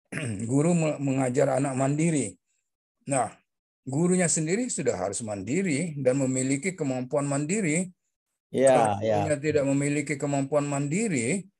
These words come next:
Speaker 1: nanti dia tidak mampu mengembangkan kemampuan mandiri itu ketika anak mengembangkan proyek itu.
Speaker 2: Ya, oke. Pak Hamid, menyela Pak Hamid.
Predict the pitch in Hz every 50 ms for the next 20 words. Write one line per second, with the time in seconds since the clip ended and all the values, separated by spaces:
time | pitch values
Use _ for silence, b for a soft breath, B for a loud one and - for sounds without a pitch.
0 | _ _ _ _ - 113 117 131 131 196 175 139 131 135 131 151 156 147 131 120
1 | 110 104 110 110 107 104 107 - - 120 123 127 135 147 156 170 180 196 190 165
2 | 143 120 120 120 117 117 113 117 113 113 104 - 123 123 135 139 135 123 117 113
3 | 110 110 110 - 120 113 110 113 113 110 110 107 104 107 107 104 104 110 113 123
4 | 135 156 175 185 156 131 120 120 139 147 151 147 - 123 110 113 113 - 127 117
5 | 113 110 120 131 123 120 120 117 113 110 110 110 113 113 110 - 120 120 117 -
6 | 123 120 120 117 139 131 135 - 196 190 - 160 117 87 82 - _ _ _ _
7 | _ - 139 139 123 - - - - 180 143 104 101 101 - 160 175 196 226 196
8 | - - 160 170 185 185 208 202 185 202 190 190 196 143